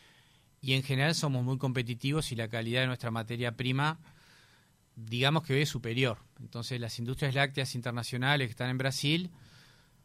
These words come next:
muchas veces optan por, por la materia prima de Uruguay. Pero a mí me gustaría resaltar algo, algo que es importante. Nosotros no inventamos cuando Brasil precisa leche. Si Brasil precisa leche, compra leche.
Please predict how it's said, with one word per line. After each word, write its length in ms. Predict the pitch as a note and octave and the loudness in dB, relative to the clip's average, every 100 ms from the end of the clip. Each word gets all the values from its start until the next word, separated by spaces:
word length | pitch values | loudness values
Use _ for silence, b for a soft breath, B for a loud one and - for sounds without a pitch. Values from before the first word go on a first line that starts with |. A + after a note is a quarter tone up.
| _ | _
muchas 340 | A#2 C3 C#3 | -4 0 2
veces 340 | C3+ D3+ D3+ - | 2 2 0 0
optan 360 | C#3+ - A2+ | 0 -2 -4
por, 260 | A2 A2 G#2 | -6 -8 -10
por 280 | - - A2 | -14 -8 -6
la 100 | A2 | -4
materia 420 | A2+ A#2 A#2 A#2 | -4 -2 -2 -2
prima 340 | A#2 B2 A#2+ A2 | -2 -2 -2 -2
de 80 | A2+ | -4
Uruguay. 440 | A2+ C3 D3+ E3 B B B B B B - - - - - | -2 0 0 -2 B B B B B B -20 -20 -20 -12 0
Pero 140 | C#3 | 2
a 40 | |
mí 20 | F3 | 2
me 60 | |
gustaría 280 | F#3 F#3 F3+ | 4 6 6
resaltar 460 | D3+ C#3 B2+ D3+ D3+ | 4 0 0 2 4
algo, 460 | D3+ D3 C#3 B2+ - - _ _ _ _ - | 4 4 2 0 -8 -20 _ _ _ _ -12
algo 180 | C#3+ D3+ | -4 -2
que 80 | C3+ | -2
es 300 | C3+ B2 - | -4 -6 -10
importante. 580 | A2+ A#2 - C#3+ B2 A#2 | -4 -4 0 0 0 -2
Nosotros 320 | A#2 E3+ D#3+ | 0 2 4
no 80 | D#3 | 4
inventamos 480 | E3 C#3 D#3 D#3+ D#3+ | 2 2 0 0 2
cuando 240 | B2 A#2 | 0 0
Brasil 340 | A2 A2 C#3 | -4 -4 -6
precisa 380 | C3+ A2+ A2+ A2+ | -6 -8 -6 -4
leche. 360 | A#2+ C3 - G2 | -2 -2 -4 -12
Si 180 | - A#2 | -10 -8
Brasil 340 | A#2+ - E3+ | -8 -4 -4
precisa 460 | E3+ C#3+ D3 C#3+ B2 | -2 -4 -4 -2 0
leche, 440 | C#3+ D3+ F3 F3+ b b b b | 0 0 -4 -4 b b b b
compra 340 | - C3 A2 A#2+ | -4 -2 0 2
leche. 360 | C#3 C3+ G2+ | 2 2 -6